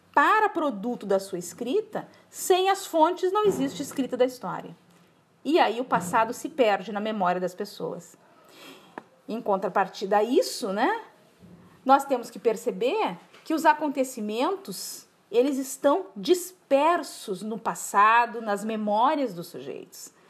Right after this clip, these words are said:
nas fontes e nas marcas deixadas pelo homem. O historiador é o sujeito que reúne essas fontes que estão dispersas, essas marcas que estão dispersas. Por isso, a sua escolha das fontes,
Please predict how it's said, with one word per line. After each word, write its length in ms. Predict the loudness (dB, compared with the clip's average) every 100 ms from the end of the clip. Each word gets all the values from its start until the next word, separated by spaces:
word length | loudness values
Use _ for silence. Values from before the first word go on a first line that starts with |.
| -20 -6
nas 320 | 0 0 -2
fontes 640 | -8 0 4 4 2 0 0
e 40 |
nas 220 | 0 0
marcas 400 | 2 0 0 -4
deixadas 520 | -2 -4 -2 -6 -6
pelo 220 | -4 -2 -2
homem. 380 | -4 -6 -8 -12 _ _ -18 -18 -18 -20 -20 -20 _ 0
O 100 | 0
historiador 800 | 2 2 2 2 2 2 2 0 0
é 100 | 2
o 80 | 2
sujeito 420 | -2 -2 -2 -2
que 100 | -4
reúne 840 | 0 2 2 2 2 2 0 -4 -12 _ _ -6
essas 320 | -6 -4 -6
fontes 360 | -2 -2 -2 -10
que 100 | -10
estão 200 | -8 -6
dispersas, 760 | -8 -6 -4 -4 -6 -14 -20 -20 -20 -2
essas 380 | -2 0 -4 -4
marcas 640 | -2 2 4 2 0 -8
que 100 | -8
estão 240 | -8 -4 -4
dispersas. 840 | -6 -8 -8 -6 -8 -14 -20 -20 -20 _ _ _ _ _ _ _ -2
Por 240 | 0 0
isso, 640 | 0 0 -2 -6 -6 -8 -8 _ -20 -4
a 200 | 0 0
sua 600 | -2 -8 -4 4 6 6
escolha 680 | 4 -4 -2 4 6 4 2
das 220 | -6 -10
fontes, 580 | -10 -8 -8 -12 -14